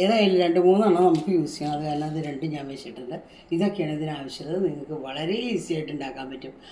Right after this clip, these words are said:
ആദ്യം തന്നെ നമുക്കത് ചെയ്യേണ്ടത് ഈ ചെമ്പരത്തി പൂവ് ഒന്ന് തിളച്ച വെള്ളത്തിലിട്ടിട്ട് അതിൻ്റെ നീരെടുക്കുക. അത് കഴിഞ്ഞിട്ട് നമുക്ക് തുടങ്ങാം. തിളച്ചു, അതിൽ അതിൻ്റെ ആ ഇതളുകൾ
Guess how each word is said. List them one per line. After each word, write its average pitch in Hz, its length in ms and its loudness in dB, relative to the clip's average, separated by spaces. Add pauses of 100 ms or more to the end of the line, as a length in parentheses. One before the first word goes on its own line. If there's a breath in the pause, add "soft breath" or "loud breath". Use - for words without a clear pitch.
(280 loud breath)
ആദ്യം 226 280 4
തന്നെ 180 200 6
നമുക്കത് 160 360 0
ചെയ്യേണ്ടത് 143 380 -4 (360 loud breath)
ഈ 180 140 2
ചെമ്പരത്തി 165 580 2
പൂവ് 139 260 -8 (160)
ഒന്ന് 180 280 2 (420 loud breath)
തിളച്ച 160 260 0 (100)
വെള്ളത്തിലിട്ടിട്ട് 139 560 -6
അതിൻ്റെ 147 300 -4
നീരെടുക്കുക. 147 540 -4 (500)
അത് 175 140 0
കഴിഞ്ഞിട്ട് 160 360 2
നമുക്ക് 135 220 -6
തുടങ്ങാം. 127 400 -8
തിളച്ചു, 170 300 0 (500)
അതിൽ 165 160 -2 (220)
അതിൻ്റെ 165 320 0
ആ - 20 4 (140)
ഇതളുകൾ 160 360 0